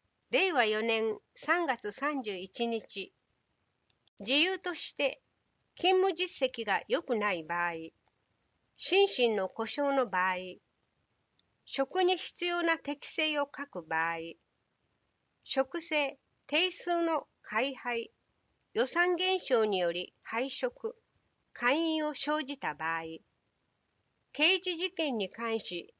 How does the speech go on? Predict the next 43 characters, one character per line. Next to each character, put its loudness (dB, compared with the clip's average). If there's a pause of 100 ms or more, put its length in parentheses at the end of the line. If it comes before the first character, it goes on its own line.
(140)
起 -4
訴 -2
さ -2
れ -2
た -6
場 -8
合、 -8 (1000)
そ 0
の 4
他 4 (440)
条 4
例 0
で 0
定 -2
め 0
る -8
場 0
合 -4 (680)
が 2
あ 0
り 0
ま -2
す -10
が、 -4 (760)
心 4
身 0
の 2 (100)
故 -8
障 -2
の 0
場 0
合 0
の 0
み、 -2 (340)
休 -2
職 -2
で -2 (380)
九 -2
件 -2
あ -10
り -6
ま -8
す。 -14